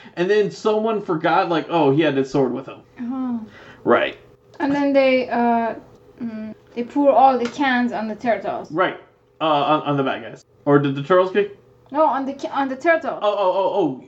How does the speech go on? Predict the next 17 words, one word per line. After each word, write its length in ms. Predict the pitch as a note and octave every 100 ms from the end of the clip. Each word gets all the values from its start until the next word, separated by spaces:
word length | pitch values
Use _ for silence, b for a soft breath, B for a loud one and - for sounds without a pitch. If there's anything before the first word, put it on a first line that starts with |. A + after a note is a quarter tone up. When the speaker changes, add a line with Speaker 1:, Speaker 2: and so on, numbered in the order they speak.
| -
Speaker 1:
oh, 240 | E3+ D3
okay. 240 | - B2 - -
Yes, 340 | E3 - -
yes, 380 | D3+ B2+ - - _ _
yes. 320 | D3 D3+ - _ b b -
No, 240 | E3+ D#3+
because 220 | D#3 G3
I 140 | G3+ G3+
remember 320 | G#3 A3+ A#3
at 180 | G#3 G3+
the 140 | -
end 160 | A3 A3+
of 80 | G#3
the 80 | G3+
fight, 300 | F#3+ E3+ E3+
that's 220 | F3 F3
when 440 | F3 E3 D#3 D3